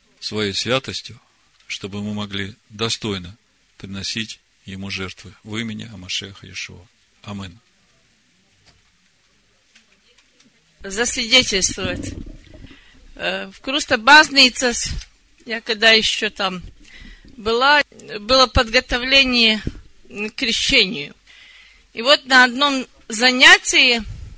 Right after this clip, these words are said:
Speaker 2: я рассказала вот это, вот это, что Александр сегодня рассказывал. И одна женщина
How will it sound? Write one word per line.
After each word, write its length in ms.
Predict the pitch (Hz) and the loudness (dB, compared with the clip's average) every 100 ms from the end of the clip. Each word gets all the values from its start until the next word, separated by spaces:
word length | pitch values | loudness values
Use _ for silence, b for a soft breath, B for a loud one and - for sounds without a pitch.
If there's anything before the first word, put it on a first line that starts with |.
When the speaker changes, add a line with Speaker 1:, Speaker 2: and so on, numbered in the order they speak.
| - | -14
Speaker 2:
я 240 | 220 262 269 | 0 4 4
рассказала 680 | 247 - 247 262 285 254 220 | 2 -2 0 6 6 6 2
вот 200 | 226 285 | 0 0
это, 360 | 294 269 220 - b b b b b b | 2 0 -2 -6 b b b b b b
вот 160 | - 226 | -10 -2
это, 220 | 269 262 | 0 2
что 300 | 240 - 254 | 0 2 4
Александр 600 | 233 247 - 262 226 196 | 4 2 4 4 4 2
сегодня 520 | - - 202 190 185 | -2 -2 0 0 0
рассказывал. 760 | 180 - - 165 156 151 139 139 b b b b b b b b _ | 0 -2 2 0 0 -8 -8 -12 b b b b b b b b _
И 60 | 240 | 0
одна 300 | 254 285 339 | 4 6 6
женщина 760 | 277 277 262 - 294 285 302 | 8 6 4 0 0 2 2